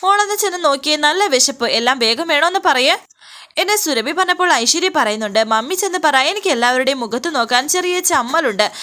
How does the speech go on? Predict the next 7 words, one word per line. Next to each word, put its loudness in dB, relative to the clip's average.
"മമ്മി 0
ചെന്നേ." 0
"അത് 2
ശരിയാവില്ല, 2
നീ -4
ചെല്ലെന്ന്" 0
സുരഭി. 0